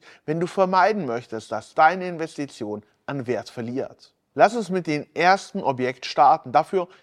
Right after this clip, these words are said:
werfen wir einen Blick auf Dubai Harbor, auch als Emaar Beachfront bekannt,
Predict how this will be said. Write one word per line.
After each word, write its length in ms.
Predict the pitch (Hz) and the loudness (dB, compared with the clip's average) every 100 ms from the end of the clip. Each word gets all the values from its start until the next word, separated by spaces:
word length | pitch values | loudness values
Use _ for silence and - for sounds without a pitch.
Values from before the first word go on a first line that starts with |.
| _ | _
werfen 320 | 147 160 165 | 0 0 -2
wir 80 | 127 | -6
einen 180 | 135 131 | -6 -4
Blick 220 | 175 208 | -6 0
auf 320 | 110 127 - | 2 2 -4
Dubai 300 | - 156 147 | -10 -2 -2
Harbor, 500 | 139 151 147 107 - | 2 2 2 -2 0
auch 400 | - 208 254 - | 2 2 0 -10
als 300 | - 127 135 | -2 -2 -2
Emaar 500 | - 131 127 135 151 | -10 -6 -2 -2 -2
Beachfront 580 | - 220 - - 110 107 | -6 -12 -12 -8 -8 -8
bekannt, 520 | - - 131 185 262 | -12 -8 -6 -6 -10